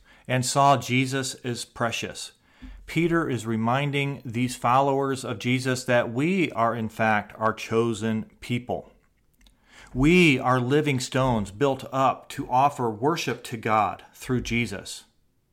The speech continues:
Amongst many other things, we are a people of his own.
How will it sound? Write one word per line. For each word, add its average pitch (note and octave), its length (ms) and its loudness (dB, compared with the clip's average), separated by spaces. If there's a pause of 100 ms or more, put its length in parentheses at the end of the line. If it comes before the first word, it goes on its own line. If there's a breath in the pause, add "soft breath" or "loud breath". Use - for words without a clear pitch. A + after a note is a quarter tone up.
(920 soft breath)
Amongst C#3 500 0 (120)
many C#3+ 320 2
other C#3 160 4
things, C#3 440 0
we D3 160 0
are C#3 240 2
a B2 100 -8
people D3+ 520 -6
of C3 220 -4
his A#2+ 360 -4
own. F3+ 460 -4